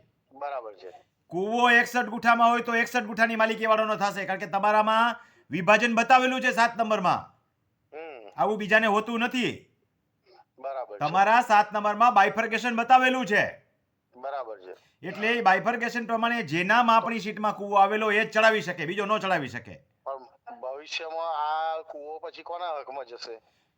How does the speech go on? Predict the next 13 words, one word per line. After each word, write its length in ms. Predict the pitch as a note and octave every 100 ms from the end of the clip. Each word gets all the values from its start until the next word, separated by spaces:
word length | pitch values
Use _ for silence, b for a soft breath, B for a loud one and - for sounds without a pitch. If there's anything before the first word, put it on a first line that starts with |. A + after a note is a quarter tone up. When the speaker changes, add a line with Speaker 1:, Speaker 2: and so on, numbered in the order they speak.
| _ _ _ -
Speaker 2:
જેનામાં 600 | A#2+ F3+ G#3+ A3 A3+ A3
બોલે 300 | G#3+ A3+ A#3
છે 120 | G#3+
એનામાં. 420 | A3 A3 A3 G3
એકસઠ 340 | F3+ - A#3 G#3
ગુઠામાં 420 | A3+ A3 A3+ A3
કુવો 260 | A3 A3+ A3+
છે 140 | G#3+
તો 80 | A3
એકસઠ 300 | A3 A#3 G#3
ગુઠાનો 260 | G#3 A3 A3
સુવાંગ 340 | G#3+ A3+ A3 G3+
થશે. 320 | G#3+ G3+